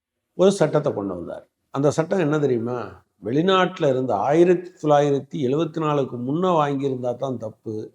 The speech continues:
எழுவத்தி நாலுக்கு பின்ன வாங்கினா தப்பு இல்லைன்னு. அதாவது இன்னைக்கு ஒருத்தனை கொலை பண்ணிடுறாங்க, கொலை குற்றத்துல ஒருத்தரை அரெஸ்ட் பண்றதா வேண்டாமான்னு பேசிக்கிட்டே இருக்கிறதுல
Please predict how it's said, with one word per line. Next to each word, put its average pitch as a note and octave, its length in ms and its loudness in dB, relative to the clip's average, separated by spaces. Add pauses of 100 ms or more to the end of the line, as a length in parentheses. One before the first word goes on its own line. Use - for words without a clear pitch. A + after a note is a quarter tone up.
எழுவத்தி E3+ 380 0
நாலுக்கு C#3 520 -6
பின்ன E3+ 120 -6
வாங்கினா C3+ 440 -4
தப்பு G#2+ 320 -10
இல்லைன்னு. F#2+ 220 -18 (100)
அதாவது C#3+ 320 0
இன்னைக்கு C3+ 340 0
ஒருத்தனை A#2 400 -4
கொலை C3+ 180 2
பண்ணிடுறாங்க, G2+ 540 -6 (520)
கொலை D#3+ 240 6
குற்றத்துல C#3+ 800 2
ஒருத்தரை B2+ 400 2
அரெஸ்ட் C#3 300 0
பண்றதா C3 400 4
வேண்டாமான்னு C3+ 680 0
பேசிக்கிட்டே D3 560 2
இருக்கிறதுல G#2 840 -6